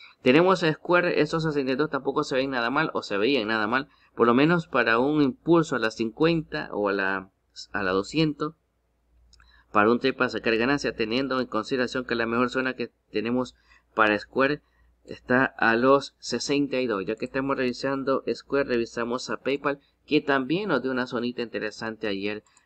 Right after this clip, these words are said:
PayPal, por lo menos para un rebote, por lo menos para hacer un trading, a los sesenta y dos. La tenemos a los sesenta y tres,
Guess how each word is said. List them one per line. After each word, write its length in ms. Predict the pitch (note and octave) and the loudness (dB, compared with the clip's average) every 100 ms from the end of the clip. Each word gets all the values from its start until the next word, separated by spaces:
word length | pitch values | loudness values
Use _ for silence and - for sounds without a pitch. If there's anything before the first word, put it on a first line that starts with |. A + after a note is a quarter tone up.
| _ | _
PayPal, 400 | A2+ B2 B2 A#2 | 2 2 2 -4
por 160 | A2+ C3+ | 0 0
lo 80 | C#3+ | 2
menos 280 | E3 F3 E3+ | 0 -2 -2
para 220 | D3+ C3+ | -2 0
un 220 | C#3 C3+ | 0 -2
rebote, 580 | A2 G#2+ G2 F#2+ - G2+ | 0 -2 0 -2 -2 -4
por 160 | B2+ | -2
lo 100 | C3+ | -2
menos 280 | E3 F3+ F3+ | -2 -2 -2
para 200 | D#3+ D3 | 0 0
hacer 220 | C#3 C3 | 0 -2
un 140 | B2+ B2 | -2 -4
trading, 400 | G#2+ F#2+ F#2+ G2 - - _ - | -4 -4 -6 -10 -14 -20 _ 0
a 100 | A2 | 4
los 160 | A2 | 4
sesenta 460 | A#2 A2+ A#2 G#2+ G2 | 2 -2 -2 -2 0
y 60 | F#2+ | 0
dos. 120 | F#2+ | 0
La 120 | G#2+ | -2
tenemos 220 | C#3+ F3 | -2 -2
a 120 | F#3 | -4
los 100 | E3 | -6
sesenta 220 | D#3 B2 A#2 | -6 -6 -6
y 40 | |
tres, 240 | G#2+ A#2 | -4 -6